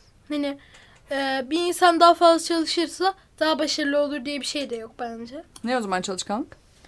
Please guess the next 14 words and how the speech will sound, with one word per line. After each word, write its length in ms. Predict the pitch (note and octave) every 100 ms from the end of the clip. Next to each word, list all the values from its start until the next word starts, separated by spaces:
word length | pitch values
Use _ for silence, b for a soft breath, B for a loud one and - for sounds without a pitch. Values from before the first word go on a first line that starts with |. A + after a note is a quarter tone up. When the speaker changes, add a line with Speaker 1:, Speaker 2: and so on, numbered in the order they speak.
| b b b b b b b -
Speaker 1:
Ya 140 | D4+
bence 360 | D#4 F4+ A4+ A#4+
çalışkanlık 680 | G4+ A4 - A4 G4+ A4+ B4
işte 340 | G#4+ G#4+ F#4 -
çalıştığı, 1000 | - F4+ F4+ - - G4 G#4 A4 A4 D#4 - _ _ _ _
yani 400 | D#4 D4+ C#4+ C4+ - _ _ _ _ -
şimdi 200 | F4+ D#4+
çalışkan 600 | - F#4 F#4+ - A4 G#4+ G4+
bir, 100 | F#4 - - - D4
e, 340 | D4 C#4+ D4
şey, 300 | C#4+ E4 C#4
sıfat. 460 | - G4 - B3 C#4 - - _
Speaker 2:
Hı 60 |
hı. 40 | B3